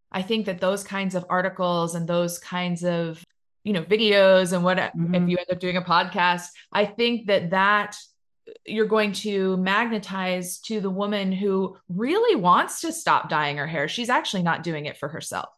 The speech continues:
Speaker 1: you know?
Speaker 2: Right,
Speaker 1: And it's
Speaker 2: right.
Speaker 1: like, by he-, reading that article or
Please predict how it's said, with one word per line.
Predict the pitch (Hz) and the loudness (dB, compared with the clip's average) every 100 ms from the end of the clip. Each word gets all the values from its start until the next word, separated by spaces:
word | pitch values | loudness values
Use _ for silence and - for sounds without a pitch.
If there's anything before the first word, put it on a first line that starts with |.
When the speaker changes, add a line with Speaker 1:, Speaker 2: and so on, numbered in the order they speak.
| - | -8
Speaker 1:
you | 175 | -4
know? | 160 170 220 | -2 -4 -2
Speaker 2:
Right, | 180 151 156 | 0 2 0
Speaker 1:
And | 202 | -2
it's | 202 | 0
Speaker 2:
right. | 180 196 - | 2 2 0
Speaker 1:
like, | _ - | _ -10
by | 175 208 196 | 0 2 2
he-, | 190 220 180 | -2 -8 -6
reading | 185 247 240 | -2 -2 0
that | 214 196 | 0 0
article | 185 214 240 196 175 180 - | 0 0 0 0 0 0 -2
or | 190 185 180 180 | 0 2 0 -4